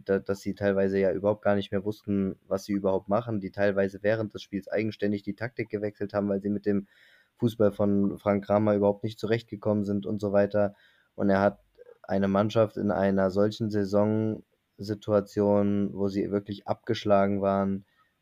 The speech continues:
äh, hat er die Mannschaft übernommen, hat sie defensiv stabilisiert, bis zur Winterpause sogar auch schon Siege eingefahren, wie gegen Mainz in der Hinrunde,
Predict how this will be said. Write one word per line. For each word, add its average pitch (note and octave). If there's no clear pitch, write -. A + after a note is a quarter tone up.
äh, -
hat G2
er G2+
die F#2+
Mannschaft G2+
übernommen, G2+
hat F#2+
sie F#2
defensiv G2
stabilisiert, G2
bis -
zur F#2+
Winterpause G2
sogar F#2+
auch F#2+
schon G2+
Siege G2+
eingefahren, G2
wie F#2+
gegen G2
Mainz G2
in G2
der G2
Hinrunde, G2